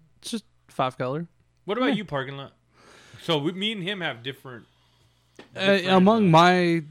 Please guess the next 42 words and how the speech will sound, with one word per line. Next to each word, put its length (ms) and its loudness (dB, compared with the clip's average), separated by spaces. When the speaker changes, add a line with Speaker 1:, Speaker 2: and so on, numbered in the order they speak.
Speaker 1:
um, 280 -2
among 260 2
the 60 0
play 220 0
group 200 -2
I 80 -2
Speaker 2:
experiences. 240 -6
Speaker 1:
usually 580 -2
get 200 2
to 60 -6
hang 200 -4
out 240 -4
with 180 -6
and 100 -6
play, 300 -4
we 240 0
know 340 0
our, 320 -4
we 120 0
know 160 2
the 80 -4
decks. 440 -6
Speaker 2:
We're 60 -18
not 100 -14
talking 140 -2
Speaker 1:
We 60 -2
know 140 -2
Speaker 2:
about 40 -10
that. 80 -20
We're 60 -16
not 120 -14
talking 160 -14
about 140 -16
that. 180 -20
Speaker 1:
Well, 180 -10
Speaker 2:
Friday 240 -2
Speaker 1:
uh, 20 -10
Speaker 2:
night. 280 -6
Speaker 1:
for, 140 -20
for 160 0
Friday 280 -2
nights? 360 -4